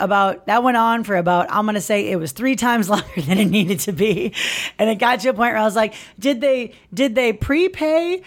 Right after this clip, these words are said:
for an amount of this <laughs> effect that they had to use it up?" <laughs> Like, they had to just make sure they used it all. <laughs> Like, but I do, I always like the Flerk-, uh, uh, m-, I think Kamala's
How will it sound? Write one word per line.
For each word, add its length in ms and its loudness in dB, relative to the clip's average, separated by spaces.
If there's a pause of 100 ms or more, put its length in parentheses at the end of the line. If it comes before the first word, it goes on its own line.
(140)
for 180 -2
an 80 2
amount 440 2 (100)
of 220 2
this 360 0
<laughs> 60 -4
effect 480 0
that 120 2
they 140 2
had 240 0
to 80 -4
use 320 -2
it 140 -2
up?" 260 -4
<laughs> 60 4
Like, 340 0 (340)
they 120 2
had 160 0
to 140 -4
just 260 0
make 180 2
sure 220 2
they 140 2
used 300 2
it 100 0
all. 300 0
<laughs> 0 -
Like, 220 -2 (640)
but 180 2
I 100 6
do, 200 2
I 160 0
always 280 2
like 200 0
the 60 -2
Flerk-, 280 -2 (300)
uh, 340 2 (400)
uh, 320 2 (340)
m-, 160 -6
I 200 0
think 240 0
Kamala's 760 0